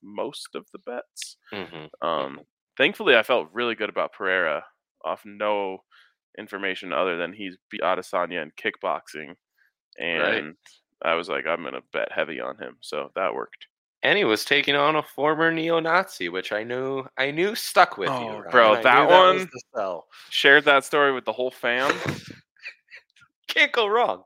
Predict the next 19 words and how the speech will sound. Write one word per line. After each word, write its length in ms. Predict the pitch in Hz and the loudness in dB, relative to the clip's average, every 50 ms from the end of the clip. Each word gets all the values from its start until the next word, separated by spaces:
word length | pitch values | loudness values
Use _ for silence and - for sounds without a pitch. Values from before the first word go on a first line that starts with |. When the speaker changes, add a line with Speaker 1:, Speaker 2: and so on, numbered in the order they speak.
| - - | -14 -8
Speaker 1:
I 60 | 143 | 0
couldn't, 140 | 135 - 170 | 4 4 6
Speaker 2:
Everyone 220 | 170 202 185 160 143 | 6 6 4 4 4
Speaker 1:
I 40 | |
Speaker 2:
wants 180 | 147 160 151 139 | 4 2 2 0
Speaker 1:
mean, 100 | 127 135 | -2 -4
Speaker 2:
to 60 | 127 | -2
hear 180 | - 180 190 143 | 0 0 0 0
that. 320 | 147 160 160 120 82 - - _ _ - | 0 0 0 0 -2 -4 -10 _ _ 2
Speaker 1:
imagine 760 | 147 151 160 170 180 185 175 175 175 170 160 - 151 143 135 | 2 2 2 2 4 6 8 8 8 8 6 2 -4 -4 -4
the 100 | 131 131 123 | -4 -4 -4
excitement 680 | 120 - - - 151 127 117 - - - 87 73 57 | -4 -6 -2 0 2 2 2 0 -2 -8 -12 -12 -10
when 220 | 90 101 98 98 101 | -8 -8 -8 -6 -2
that 260 | 110 110 107 104 107 | 0 0 0 0 -2
dude 300 | - 110 104 104 98 - | -6 -10 -10 -10 -8 -6
got 340 | - 104 101 95 95 - - | -4 -2 -2 -2 -2 -4 -6
one 640 | 101 104 107 110 117 117 117 117 120 120 120 117 120 | -12 -18 -14 -8 -4 -4 -4 -4 -6 -12 -14 -16 -16
shot 480 | - - - 131 113 107 101 - - - | -14 -8 -4 -2 0 0 0 -2 -4 -10
killed. 360 | - 101 85 65 - 60 | -12 -12 -10 -10 -12 -16